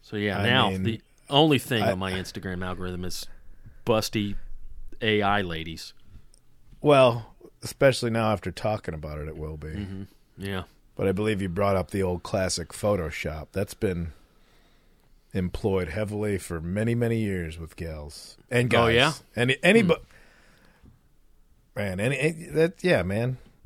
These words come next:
Speaker 2: Using sexy photos to get your money, and you could do a little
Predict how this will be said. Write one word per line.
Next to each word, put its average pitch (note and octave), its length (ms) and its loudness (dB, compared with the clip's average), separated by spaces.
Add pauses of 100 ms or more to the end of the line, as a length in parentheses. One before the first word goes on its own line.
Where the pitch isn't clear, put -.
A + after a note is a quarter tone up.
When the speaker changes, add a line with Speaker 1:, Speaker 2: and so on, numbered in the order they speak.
(1300)
Speaker 2:
Using C3 300 0
sexy D3 320 2
photos D3+ 420 8
to D3 80 0
get D#3+ 140 6
your D3+ 100 6
money, E3 480 6
and B2 100 -2
you B2+ 60 2
could C#3 140 4
do D3 120 8
a C#3+ 40 10
little D3 420 6